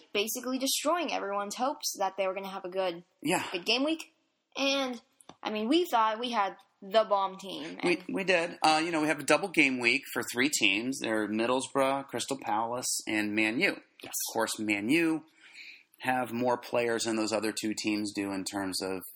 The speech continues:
Speaker 2: uh, players who get lots of F P L points. Now, Mourinho threw us a little bit of a curveball last weekend when he didn't start Ibra.
Speaker 1: Yes.
Speaker 2: So we knew that going into this game week,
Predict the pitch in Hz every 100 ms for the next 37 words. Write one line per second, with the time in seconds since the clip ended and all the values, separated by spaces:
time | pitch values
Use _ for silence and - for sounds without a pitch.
0 | - 69 71 - 104 101 95 104 - _
1 | 87 95 - 87 98 - - 98 92 90
2 | - 82 - - _ 120 127 - - -
3 | - - - 113 135 180 170 - 147 131
4 | 123 156 202 170 165 175 - 156 143 147
5 | 131 135 139 139 143 135 131 123 120 117
6 | - _ 120 113 113 113 110 107 - 104
7 | 90 101 76 69 - - _ _ 185 170
8 | - 139 135 175 185 202 208 131 85 -
9 | _ - _ 131 127 - 123 131 156 170
10 | 160 156 151 - 135 127 123 120 117